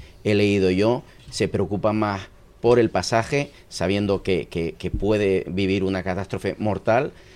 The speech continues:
que por sí mismo, o sea, mantener la tranquilidad, mantener la calma, la, las claves de seguridad. Eh, creo que es así, ¿no, Cristina?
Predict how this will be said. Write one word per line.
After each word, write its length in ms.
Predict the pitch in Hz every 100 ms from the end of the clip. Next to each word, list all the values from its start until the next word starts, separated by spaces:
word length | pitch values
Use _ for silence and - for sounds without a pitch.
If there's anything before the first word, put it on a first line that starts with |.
| -
que 140 | - 98
por 160 | 95
sí 160 | - 95
mismo, 260 | 127 156 147
o 60 |
sea, 240 | - 95 85
mantener 520 | 82 90 92 98 98
la 100 | 104
tranquilidad, 480 | 95 95 98 95 104
mantener 360 | 110 98 98 95
la 100 | 92
calma, 380 | 107 113 117 117 - -
la, 320 | - 92 90 -
las 220 | 92 -
claves 340 | - 107 107
de 100 | 101
seguridad. 600 | 98 92 90 92 107 131 - - - -
Eh, 240 | 98 - -
creo 200 | 110 113
que 60 | 104
es 80 |
así, 260 | 95 - 120
¿no, 160 | 110 110
Cristina? 460 | 101 - 120 156